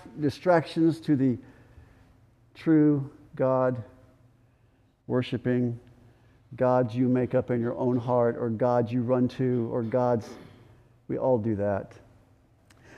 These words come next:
Philippians three three, back in the New Testament, you can just jot these verses down. "For we are the true circumcision who worship in the Spirit of God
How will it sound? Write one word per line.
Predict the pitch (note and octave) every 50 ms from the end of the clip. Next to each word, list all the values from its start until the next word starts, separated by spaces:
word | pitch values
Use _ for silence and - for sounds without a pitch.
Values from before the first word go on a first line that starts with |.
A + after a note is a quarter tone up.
| - - - - - -
Philippians | - D3+ D#3+ D#3 E3 D#3 D3 D3+
three | - D#3 D#3+ E3 E3 D#3
three, | - - D#3+ D#3+ D#3+
back | D#3 C3+ C#3+ C#3+ C#3+
in | D#3 D3
the | C#3+
New | D3 D3+
Testament, | D3 D3 - D3+ C#3+ D3 - C#3+ D3 D3
you | C#3 C3+
can | - C3+
just | B2+ A#2+ - -
jot | D3 C#3 C3 -
these | D3 C#3 A2+
verses | A2+ C3 C3 B2+ - C#3 A2
down. | A2+ C#3 C3+ C3+ B2+ B2+ A2+
"For | A#2 B2+ B2+
we | C3 D3+ E3 E3
are | - C3+ C3
the | C3 B2+
true | A#2 - - D#3+ D#3
circumcision | D#3 - - F#3 F#3 - F#3+ F#3 - - F3+ F#3 D3 E3+ F#3+ F3 F3+ F3 - - - - - - -
who | D#3+ D#3 D3
worship | C3 C3 D#3+ G3 G3 F#3+ - - G#3+ G3 F#3+ - - - - -
in | E3+ D3+
the | C#3 C3+
Spirit | - - - - - F3+ F#3 F#3+ F3
of | F3 D3
God | C#3+ E3+ E3 D#3+ D#3 D3+ D3+ C#3+